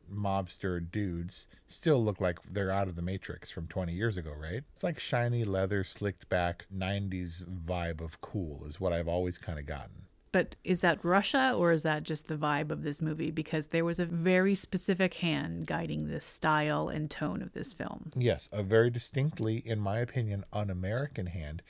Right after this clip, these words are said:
Speaker 1: trying to steer it in such a way that it looks and feels American by someone who, uh, is not Amer-, and that's, again, that's not a bad thing. It's just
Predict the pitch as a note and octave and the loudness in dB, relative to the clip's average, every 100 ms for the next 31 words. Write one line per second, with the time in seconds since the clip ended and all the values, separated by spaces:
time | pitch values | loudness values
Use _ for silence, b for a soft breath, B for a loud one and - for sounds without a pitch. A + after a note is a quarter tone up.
0 | B B B - A2 G#2+ G2 - C3+ C#3 | B B B -2 0 0 -4 -4 0 2
1 | C3 G#2 G2+ - F#2+ G2+ F#2 F2+ F2+ E2+ | 2 -2 -4 -4 -4 -2 0 0 -2 -10
2 | F2+ E2+ G2+ C#3 - - - F2+ - - | -10 -2 0 0 -8 -10 -6 -6 -6 -4
3 | G#2+ B2 B2+ C3+ D3+ D#3 F#3 G3 - F#2 | -2 0 0 -2 -2 -4 -6 -8 -6 -2
4 | F#2 - G2+ F#2+ F#2 G2+ F#2 F2+ E2+ E2 | -2 -2 -2 -2 -2 -2 -2 -2 -2 -2
5 | D2 D2 _ A2 G#2+ C3+ D#3+ A#2 G2+ A#2 | -4 -10 _ -4 2 4 4 4 2 0
6 | B2+ C#3+ C#3+ - B2 B2 F#2 G2 B2 B2+ | 2 2 0 -2 0 2 0 0 2 2
7 | F#2+ F#2+ G#2+ G2+ E3+ C#3 F2 G2 - - | 2 2 2 0 0 0 0 -6 -8 2
8 | A#2+ A#2+ | 2 2